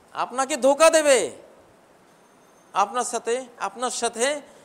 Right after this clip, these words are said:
সত্য কথা বলবে না। যেই গাছের ফল খেলে জান্নাত থেকে বহিষ্কৃত হতে হবে, শয়তান প্রতারণা করে আদমকে বুঝিয়েছিল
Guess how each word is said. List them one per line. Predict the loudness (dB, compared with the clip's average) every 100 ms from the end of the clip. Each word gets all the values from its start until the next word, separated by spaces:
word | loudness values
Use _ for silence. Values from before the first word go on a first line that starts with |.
| _
সত্য | -6 -4 -2 -4
কথা | -2 0 0
বলবে | 0 -2 -2
না। | 0 -2 -4 -14 -20 _ -20 _ _ -10
যেই | 0 2 2 0 -4 -8 -4
গাছের | -2 -2 -4 -4
ফল | 0 2 0
খেলে | -2 0 2 2 0 -10 -20 _ _ _ -20 -20 -20 -20 -20 -20 _ _ -12
জান্নাত | -4 -4 -2 -4 -4
থেকে | -6 -2
বহিষ্কৃত | 0 2 0 -2 0
হতে | 2 4 4
হবে, | 4 4 0 -2 -14 -20 -20 _ _ _
শয়তান | -2 2 4 4 4 2
প্রতারণা | -2 2 4 4 4
করে | 4 4
আদমকে | 4 2 -2 -6
বুঝিয়েছিল | -6 -6 -6 -4 0 0 0